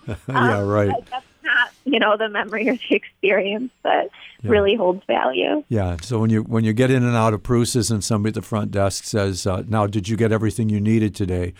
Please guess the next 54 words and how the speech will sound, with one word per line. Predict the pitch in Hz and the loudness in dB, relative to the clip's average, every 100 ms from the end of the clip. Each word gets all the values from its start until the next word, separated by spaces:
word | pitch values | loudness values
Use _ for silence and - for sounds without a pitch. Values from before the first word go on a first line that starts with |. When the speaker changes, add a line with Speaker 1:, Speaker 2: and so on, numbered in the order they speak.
| - - _ | -20 -20 _
Speaker 1:
In | 117 | -2
a | 104 | -2
big | 87 110 | 0 -2
store, | - 117 107 | -2 0 2
you | 113 | 4
don't | 110 101 | 2 0
get | 101 90 | -2 -2
that | 95 90 - | -4 -6 -6
kind | 95 | -6
of | 87 | -4
a | 87 | -6
personality | - 90 - 92 87 87 87 90 | -6 -6 -4 -4 -4 -4 -4 -4
and | 92 | -4
you | |
don't | 98 104 | -4 -4
get | 98 98 | -6 -6
that | 98 95 | -8 -6
kind | 95 92 | -6 -4
of | 87 | -6
a | 98 104 | -8 -10
service | - - 95 90 - - - | -8 -4 -4 -4 -10 -12 -8
person. | 98 - 104 98 - - - _ _ _ _ _ _ _ _ _ - - | -8 -6 -10 -12 -18 -20 -20 _ _ _ _ _ _ _ _ _ -20 -6
Speaker 2:
Well, | 359 | 2
and | 359 349 | 2 2
sometimes | 403 392 294 - | 2 4 4 2
too, | 233 220 | 2 4
and | 208 | 2
I | 214 | 0
know | 214 | 2
my | 202 | 2
dad | 190 185 185 - | 2 2 2 0
says | 190 | 0
this | 196 190 | -2 2
a | |
lot, | 190 185 185 - | 4 4 2 0
but | 185 - - _ _ _ _ _ | -2 -2 -8 _ _ _ _ _
even | 277 440 | 2 4
if | 494 | 4
you | 440 | 4
just | 330 285 | 2 0
ask, | 226 240 - | 2 0 0
"Did | 226 | 0
you | 233 | 2
get | 208 | 2
everything | 208 220 226 220 208 | 2 2 0 -2 -2
you | 185 | -2
need | 185 220 | -2 -4
today?" | - - 127 - _ _ - | -2 0 0 -4 _ _ 2
they | 233 | 2
may | 294 277 240 254 - - | 4 2 2 0 -4 0
think | 208 240 | 0 2
that | 269 - | 0 0
they | - | 0
did. | 196 240 202 - 294 | 4 4 2 -2 -6